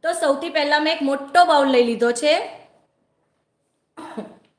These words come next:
આ એક મોટો બાઉલ લીધો છે, જેની અંદર હું નાખીશ મેથીની ભાજી.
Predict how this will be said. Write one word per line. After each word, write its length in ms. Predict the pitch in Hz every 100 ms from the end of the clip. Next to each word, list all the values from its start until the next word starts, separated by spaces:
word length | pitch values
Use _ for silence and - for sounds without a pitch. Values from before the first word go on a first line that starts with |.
| _ _ _ _ _ _ _ _ _ _ _ _ _ _ _ _ _ _ _ _ _ _ _ _ _ _ 262
આ 80 |
એક 140 | 285 294
મોટો 280 | 277 269 294
બાઉલ 180 | 277
લીધો 280 | 269 247 277
છે, 480 | 277 330 392 440 - _ _ _ _
જેની 380 | 185 247 262 269
અંદર 280 | 240 247 254
હું 120 | 254
નાખીશ 500 | 247 254 349 349 403 - - _ _
મેથીની 680 | 226 226 - _ 233 254 262
ભાજી. 500 | 233 214 202 196